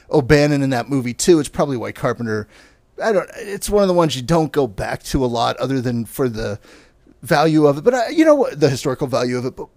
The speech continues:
you know what, when I was a kid, I thought it was really cool. It's very sinister. You know, some of the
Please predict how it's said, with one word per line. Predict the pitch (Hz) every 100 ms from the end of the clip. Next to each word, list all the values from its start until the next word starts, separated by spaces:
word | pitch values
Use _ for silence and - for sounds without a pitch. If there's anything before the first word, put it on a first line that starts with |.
| 262
you | 262
know | 208
what, | 208 196
when | 285
I | 302
was | 254
a | 170
kid, | - 294
I | 151
thought | -
it | 160
was | 131
really | 151 123
cool. | - 196 185
It's | 123
very | - 165
sinister. | - - 143 156 151 151 147
You | 135
know, | 110
some | - 165
of | 135
the | 110